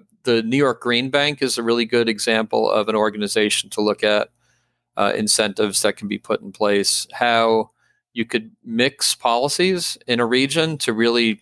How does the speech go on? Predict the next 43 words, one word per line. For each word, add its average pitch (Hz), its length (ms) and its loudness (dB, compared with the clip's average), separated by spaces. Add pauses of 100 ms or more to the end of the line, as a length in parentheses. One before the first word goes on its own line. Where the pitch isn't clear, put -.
(200)
be 113 160 -2
transformative. 107 960 0 (720)
New 117 120 -2
York 107 160 2
State 107 260 0
just - 240 -2
announced, 104 600 -2
uh, 104 320 2 (200)
ways 104 380 0
to - 100 -10
bring 101 280 -2
more 98 180 0
hydro 113 440 2
in 107 140 0
from 104 200 -10
Quebec. 110 580 -2 (720)
That, 110 160 2
'cause, 139 200 0
you 147 120 2
know, 135 80 -2
if 135 180 -4
you - 60 -12
think 208 160 -2
about 147 200 2
a 123 60 0
city 131 260 2
like 113 220 2
New 110 80 -4
York, 110 500 0 (680)
how 160 160 0
will 175 140 2
a 143 40 2
city 156 240 2
like 131 220 0
New 135 60 0
York 120 200 2
really 117 300 0
transform 113 500 0
its 107 140 0
energy 110 380 0
mix 107 360 -4
to 110 140 -8
become 98 560 -2